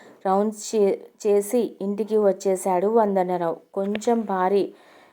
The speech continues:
ఘటమేమో ఆ ఐదు రౌండ్లకే అతనికి బాగా చెమటలు పెట్టేశాయి.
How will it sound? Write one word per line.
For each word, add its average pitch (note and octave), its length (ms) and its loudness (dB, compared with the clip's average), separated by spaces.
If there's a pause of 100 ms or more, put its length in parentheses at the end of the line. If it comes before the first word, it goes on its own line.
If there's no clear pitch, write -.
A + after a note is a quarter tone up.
(200)
ఘటమేమో G3+ 760 0
ఆ F#3+ 280 2
ఐదు F#3+ 320 2
రౌండ్లకే G3 760 0 (200)
అతనికి G3 460 -2
బాగా F3+ 440 0
చెమటలు G3+ 520 0
పెట్టేశాయి. F#3+ 720 -2